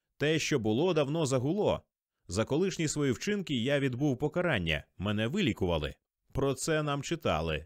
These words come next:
підтвердив дим. «Старший офіцер усе нам прочитав. Він сказав, що це дуже гарний метод».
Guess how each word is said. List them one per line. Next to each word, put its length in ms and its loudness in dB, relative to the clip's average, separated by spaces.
підтвердив 600 -2
дим. 260 0
«Старший 460 0
офіцер 540 0
усе 360 -2
нам 180 0
прочитав. 560 -2
Він 200 2
сказав, 480 0
що 200 -2
це 240 0
дуже 380 0
гарний 360 0
метод». 480 -4